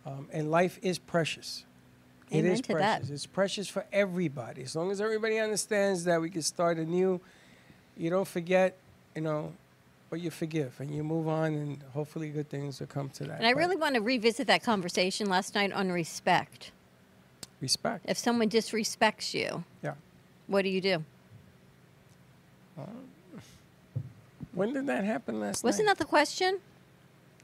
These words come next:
Speaker 2: Respect versus disrespect? And I said, I know what I said.
Speaker 1: Yeah, I know what you said. You left
Speaker 2: The
Speaker 1: the room.
Speaker 2: question was, should a woman, is there ever a time when a woman should not be respected?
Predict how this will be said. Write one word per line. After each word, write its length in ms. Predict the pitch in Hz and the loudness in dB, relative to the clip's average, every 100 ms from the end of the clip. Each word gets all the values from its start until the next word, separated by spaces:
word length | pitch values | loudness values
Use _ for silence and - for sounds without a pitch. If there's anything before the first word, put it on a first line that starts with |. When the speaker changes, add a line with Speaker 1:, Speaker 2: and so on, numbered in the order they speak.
| - - | -20 -10
Speaker 2:
Respect 580 | 233 247 - 254 240 - | -4 -4 4 8 8 6
versus 440 | 233 233 - 233 - | 0 0 0 -6 0
disrespect? 920 | 214 - 240 - - 262 - - - - - - - - - | 0 2 -2 -2 2 2 0 -12 -20 -20 -20 -20 -20 -10 0
And 160 | 220 | 4
I 100 | 226 | 4
said, 500 | 226 240 214 202 185 - | 6 8 8 6 2 -2
I 140 | 196 | 0
know 140 | 190 | 2
what 100 | 170 | 4
I 160 | 196 185 | 6 6
said. 360 | - - 60 - - _ - - - - | 4 -4 -4 -8 -20 _ -20 -20 -20 -8
Speaker 1:
Yeah, 180 | 156 151 | -2 2
I 40 | |
know 120 | 180 165 | 4 4
what 100 | 156 | 6
you 160 | 185 | 4
said. 300 | - - - - - - - | 2 -4 -12 -20 -20 -20 -14
You 200 | 170 190 160 | -2 0 0
left 340 | 147 170 175 - | 4 4 4 2
Speaker 2:
The 60 | |
Speaker 1:
the 60 | 147 | 6
room. 40 | |
Speaker 2:
question 320 | 302 370 - 311 | 8 8 4 2
was, 140 | 269 | 2
should 180 | - 285 | 2 2
a 60 | 262 | 4
woman, 520 | 262 269 269 285 285 - - | 4 2 2 0 -2 -10 -6
is 140 | 226 | 0
there 140 | 254 233 | 2 6
ever 240 | 240 294 | 6 6
a 60 | 339 | 2
time 260 | 339 277 | 2 2
when 140 | 269 247 | 2 0
a 40 | |
woman 440 | 233 240 233 220 - | 2 2 2 2 -2
should 340 | - 240 202 | -2 0 2
not 360 | 202 196 196 - | 4 4 4 2
be 160 | 196 180 | 0 -2
respected? 880 | 170 160 - 175 151 - 170 - | -2 -4 -2 2 0 0 -6 -6